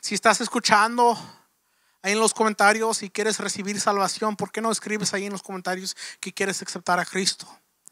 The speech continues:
¿Por qué no empiezas a orar ahí en los comentarios también? Si tienes una petición,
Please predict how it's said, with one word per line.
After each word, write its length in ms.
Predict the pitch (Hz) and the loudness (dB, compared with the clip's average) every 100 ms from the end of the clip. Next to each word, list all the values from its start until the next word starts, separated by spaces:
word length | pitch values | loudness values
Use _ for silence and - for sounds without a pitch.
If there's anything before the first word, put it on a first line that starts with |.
| _ _ _ _ _ _ _ _ _ _ | _ _ _ _ _ _ _ _ _ _
¿Por 140 | 208 - | 0 4
qué 100 | 240 | 4
no 80 | |
empiezas 420 | 247 262 233 240 233 | 4 2 0 2 4
a 40 | |
orar 340 | 220 208 233 | 8 8 8
ahí 220 | 233 208 202 | 6 0 -2
en 80 | |
los 100 | 214 | -4
comentarios 520 | - 202 196 208 208 - | -4 -6 0 0 0 0
también? 480 | 185 180 196 185 - _ _ _ _ _ _ _ _ | 0 2 0 -2 -8 _ _ _ _ _ _ _ _
Si 120 | - | -6
tienes 200 | 208 233 | 0 4
una 140 | 240 233 | 4 6
petición, 1000 | - 240 - - 254 254 254 240 214 | 4 2 -4 0 4 6 6 4 0